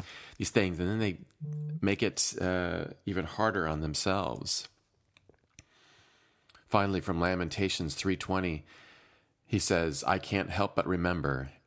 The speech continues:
and am depressed." So the passage that we're reading and reflecting on today talks a little bit about this too. To give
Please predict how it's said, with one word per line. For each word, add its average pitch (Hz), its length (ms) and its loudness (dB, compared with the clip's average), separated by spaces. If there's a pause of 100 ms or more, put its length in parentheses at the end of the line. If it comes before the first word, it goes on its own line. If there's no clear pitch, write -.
and 78 180 -4
am 73 240 -2
depressed." 69 640 -4 (1500)
So 135 120 4
the 117 100 4
passage 156 400 0
that 113 140 4
we're 107 160 4
reading 127 280 0
and 104 80 2
reflecting 107 460 0
on 95 160 2
today 147 380 -2
talks 98 260 0
a 107 60 0
little 135 200 0
bit 90 100 0
about 90 240 0
this 98 200 -2
too. 123 320 2
To 104 100 -8
give 120 260 -2